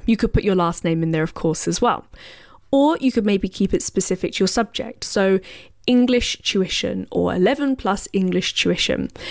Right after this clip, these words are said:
Now, again, it is always recommended that you should look at your competition, make sure that you're not using exactly the same name as somebody else. And that's going to involve doing a little bit of research,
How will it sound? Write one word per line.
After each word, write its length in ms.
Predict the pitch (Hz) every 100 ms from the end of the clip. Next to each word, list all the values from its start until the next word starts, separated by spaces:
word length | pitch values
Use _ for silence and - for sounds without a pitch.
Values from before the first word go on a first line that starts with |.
| - -
Now, 140 | 262 262
again, 360 | 277 208 180 - - - - -
it 160 | 240 196
is 140 | 311
always 260 | - 294 254
recommended 560 | - 208 190 185 190
that 140 | - -
you 120 | 180
should 200 | 185 180
look 180 | 214 -
at 80 |
your 80 | 202
competition, 760 | - 190 - - 302 - 285 269
make 200 | 202 196
sure 160 | - 190
that 120 | -
you're 100 | 190
not 220 | 185 -
using 480 | 190 180 180 175 -
exactly 500 | 175 - 185 - 190
the 120 | 175
same 260 | - 175 180
name 240 | 185 180
as 80 | 175
somebody 340 | 170 170 175
else. 360 | 175 175 180 - - -
And 100 | 277
that's 160 | 311 277
going 140 | 254
to 40 | 233
involve 300 | 208 196 190
doing 240 | 185 185
a 20 |
little 140 | 180 180
bit 140 | 180
of 120 | 180
research, 640 | 214 226 - 214 208 -